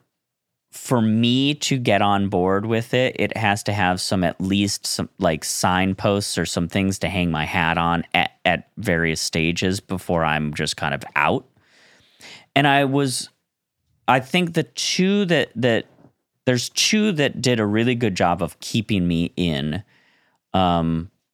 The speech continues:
the parents, y-, you know, sitting on the edge of the bed scene was one. Um, but the, oh, oh, and I need you to tell me,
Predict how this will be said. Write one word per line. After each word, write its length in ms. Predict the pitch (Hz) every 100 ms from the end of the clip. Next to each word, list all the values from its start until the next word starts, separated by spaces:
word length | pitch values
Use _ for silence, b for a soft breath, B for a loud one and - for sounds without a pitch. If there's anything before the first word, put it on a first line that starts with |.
| -
the 160 | 113 113
parents, 800 | - 135 135 113 - - - - _ _ _ _ _
y-, 160 | 113 110
you 160 | 98 104
know, 200 | 90 82
sitting 360 | - 113 95
on 140 | 90 85
the 100 | 82
edge 140 | 82 90
of 80 |
the 60 | 78
bed 360 | 76 78 76 71 -
scene 720 | - - 104 80 76 67 - - _ _ _ _ _ _
was 280 | 90 85 80
one. 520 | 92 85 76 73 76 - _ _ _ _ _ _ 95
Um, 460 | 92 87 82 80 - b b b b _ 110
but 200 | 120 117 -
the, 200 | 123 113
oh, 300 | 170 156 110 -
oh, 280 | 127 90 -
and 140 | - 120
I 100 | 123
need 360 | 131 143 135 123
you 240 | 120 135
to 160 | 131 -
tell 240 | 139 120
me, 300 | 98 80 80